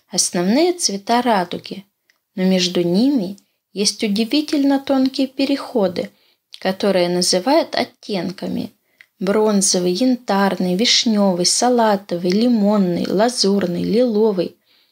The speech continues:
Получается, все возможные цвета вокруг нас — это частички радуги, потому что радуга —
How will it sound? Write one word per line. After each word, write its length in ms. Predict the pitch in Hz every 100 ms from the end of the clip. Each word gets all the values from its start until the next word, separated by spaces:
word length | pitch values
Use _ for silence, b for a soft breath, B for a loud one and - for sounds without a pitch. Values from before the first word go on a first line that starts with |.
| _ _
Получается, 1000 | 202 214 214 - 277 240 196 - - 196 b b b b
все 280 | - 247
возможные 640 | 220 190 208 226 226 202 185
цвета 480 | - 196 202 220 190
вокруг 380 | 175 196 180
нас — 420 | 233 302 415 - - _ _ _
это 280 | - 339 269
частички 680 | - 208 - - 311 - -
радуги, 680 | 247 214 190 170 175 - - _ _ _ _
потому 380 | _ - 190 175
что 280 | - - 165
радуга — 560 | 226 392 190 175 180